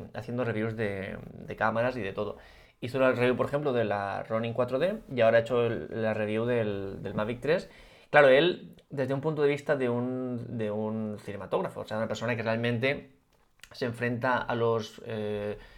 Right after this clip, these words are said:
a los códecs de, de menos compresión, a la máxima calidad.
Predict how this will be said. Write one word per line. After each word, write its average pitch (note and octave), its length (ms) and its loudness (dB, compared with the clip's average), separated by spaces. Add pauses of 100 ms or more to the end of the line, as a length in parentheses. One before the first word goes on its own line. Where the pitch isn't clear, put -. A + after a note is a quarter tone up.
(140)
a - 80 -6
los A2 160 -2
códecs A#2 380 0
de, A#2 160 2
de A2+ 480 -4
menos A#2 260 0
compresión, C3+ 720 2
a A#2+ 100 2
la A2+ 100 0
máxima A#2+ 360 -2
calidad. G2 300 -4